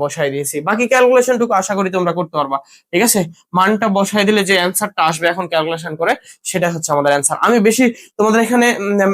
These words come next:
ক্যালকুলেশন গুলো করে দেখাচ্ছি না, কারণ তোমাদের ভিডিওগুলো অনেক লং হয়ে যাচ্ছে, আর আমার এখনো অনেকটা বিষয় তোমাদের দেওয়া বাকি আছে। ঠিক আছে, এবার আমরা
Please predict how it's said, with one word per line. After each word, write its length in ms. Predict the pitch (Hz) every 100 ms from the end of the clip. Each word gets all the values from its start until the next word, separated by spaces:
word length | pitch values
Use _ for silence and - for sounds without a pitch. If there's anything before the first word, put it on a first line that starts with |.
| 170
ক্যালকুলেশন 360 | 208 208 220 240 233
গুলো 120 | 240 226 -
করে 120 | 208 208
দেখাচ্ছি 260 | 214 220 240
না, 60 | 247 226
কারণ 200 | 202 254 302 - _
তোমাদের 220 | 196 208 185
ভিডিওগুলো 340 | 190 214 214 226
অনেক 100 | 214 202
লং 100 | 180 196
হয়ে 140 | 208 208
যাচ্ছে, 180 | 208 233 185
আর 80 | 185 175
আমার 180 | 196 196 - - 190
এখনো 280 | - 240 175 - _ _
অনেকটা 500 | 180 214 220 - - 196 151 _ _ _ _ _ -
বিষয় 320 | 185 - 185
তোমাদের 240 | 170 160 151
দেওয়া 160 | 143 139 143
বাকি 180 | 143 143
আছে। 160 | 135 139 135 _ -
ঠিক 120 | 185
আছে, 140 | 220 190 - - _ -
এবার 160 | 220 254 240
আমরা 140 | 226